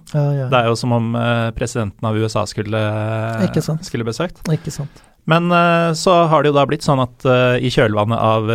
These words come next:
Speaker 2: kuppforsøk og G C-demonstrasjoner
Speaker 1: Ja.
Speaker 2: og alt dette hyggelige dere har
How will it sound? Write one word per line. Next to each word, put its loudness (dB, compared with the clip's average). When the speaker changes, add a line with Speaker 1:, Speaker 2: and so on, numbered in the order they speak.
Speaker 2:
kuppforsøk -2
og 2
G 2
C-demonstrasjoner -2
Speaker 1:
Ja. 0
Speaker 2:
og 4
alt 0
dette 2
hyggelige 4
dere 4
har 4